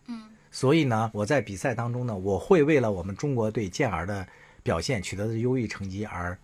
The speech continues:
Speaker 2: 欢呼。咱们以前在节目当中也讲过，看那个国旗升起在奥运赛场的时候，我经常是热泪盈眶的。但是如果这个比赛当中，如果我们存在了违背体育道德精神的一些东西存在，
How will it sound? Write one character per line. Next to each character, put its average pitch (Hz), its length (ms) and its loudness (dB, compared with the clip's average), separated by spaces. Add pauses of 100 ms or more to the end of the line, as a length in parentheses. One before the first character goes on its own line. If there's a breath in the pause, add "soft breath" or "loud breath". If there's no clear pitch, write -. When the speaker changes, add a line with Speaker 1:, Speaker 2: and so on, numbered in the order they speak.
(120)
Speaker 2:
欢 123 180 2
呼。 127 320 0 (220)
咱 107 160 -2
们 120 80 -2
以 - 20 -6
前 117 140 -4
在 120 80 0
节 104 160 -6
目 110 100 -2
当 110 160 -2
中 110 140 -4
也 101 140 -2
讲 80 200 -8
过， 92 140 -6 (180)
看 139 240 0
那 117 120 -4
个 98 200 -4 (280 loud breath)
国 131 160 2
旗 131 120 -2
升 156 220 2
起 120 160 -2
在 117 80 2
奥 120 160 2
运 123 80 -2
赛 120 140 -2
场 90 120 -6
的 85 60 -8
时 90 100 -8
候， 107 60 -2
我 98 80 -4
经 135 160 -4
常 107 160 -2
是 110 80 -2
热 131 160 2
泪 101 160 0
盈 87 160 -6
眶 95 260 -4
的。 80 160 -10 (220 soft breath)
但 175 180 4
是 151 200 2
如 117 180 0
果 139 140 6
这 123 100 0
个 104 300 -2
比 107 120 -2
赛 120 160 2
当 123 220 2
中， 127 260 2 (200)
如 127 180 2
果 156 140 6
我 107 100 4
们 101 140 -4
存 101 240 -6
在 117 180 0
了 85 280 -8
违 104 180 2
背 131 180 2
体 - 240 -12
育 110 140 -2
道 123 180 0
德 104 140 -2
精 160 200 -2
神 113 140 -6
的 101 80 -4
一 98 140 -6
些 107 160 -4
东 185 240 2
西 208 100 -4
存 85 180 -8
在， 90 300 -6